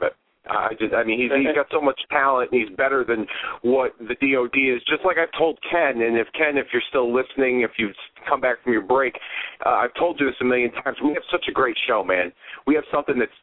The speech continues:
Speaker 1: just, that we're on it. You know, we got our fingers on the pulse, and we don't need these guys. These guys are leeches, man. We don't need these guys to help promote us. You know, w-, w-, we've done it on our own. We've done the legwork. They, we're gaining zero from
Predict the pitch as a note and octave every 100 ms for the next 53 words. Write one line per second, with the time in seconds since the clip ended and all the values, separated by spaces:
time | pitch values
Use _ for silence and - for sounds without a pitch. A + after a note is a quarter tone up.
0 | - A2+ _ B2 A#2 _ - C3+ D#3+ C#3
1 | C#3 A2 E2+ G#2+ A2 A2+ C3 C#3 B2 -
2 | D3 B2+ B2+ G#2+ - D3 B2 F#2+ - -
3 | A2 G2+ F2+ - - _ - G#3+ A3+ E3+
4 | G3 D3 G#2+ G#2+ E2+ - F#3 F#3 F#3 C3+
5 | G#2 C3 E3 - - - F2+ E2+ E2 -
6 | - - G3+ A3 D#3 D#3+ D3 C#3+ - B2
7 | A2+ A2 - - - - A#2+ C3 B2+ -
8 | A2+ G#2+ G2+ A2+ G2+ - - - - -
9 | A2+ A2 A2 A#2 - _ C3 C3+ C#3 C#3+
10 | B2 D3+ A3+ - F#3+ E3+ C#3+ B2+ A2 -
11 | B2+ G2 E3 F3+ F3 C3 A#2 C3+ - F#2+
12 | F2 C3+ G3 G#3+ - - - G3 A3+ F3+
13 | E3 D#3 C#3 A#2 A2 E3 A3 D3+ A2 F#2+
14 | - - E3+ C#3+